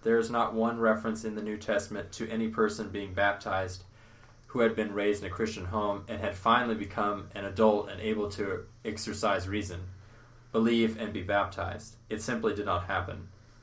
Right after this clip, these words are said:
Infants were baptized together with the whole household, and those infants who were born into a Christian family were given the grace of baptism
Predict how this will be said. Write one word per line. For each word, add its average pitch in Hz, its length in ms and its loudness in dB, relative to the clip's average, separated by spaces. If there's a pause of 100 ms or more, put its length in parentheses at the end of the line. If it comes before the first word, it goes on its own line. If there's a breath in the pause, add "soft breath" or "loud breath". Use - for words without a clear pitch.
Infants 120 340 -2
were 120 80 -2
baptized 107 540 4
together 110 320 6
with 107 140 0
the 92 80 -6
whole 110 180 4
household, 98 580 2
and 104 160 -6
those 110 200 2
infants 107 360 -6
who 113 120 -6
were 101 120 0
born 107 240 2
into - 180 -6
a - 40 -8
Christian 104 360 -4
family 98 360 -4
were 92 180 -4
given 110 300 2
the 95 80 -6
grace 101 340 -2
of 92 140 -6
baptism 95 680 -4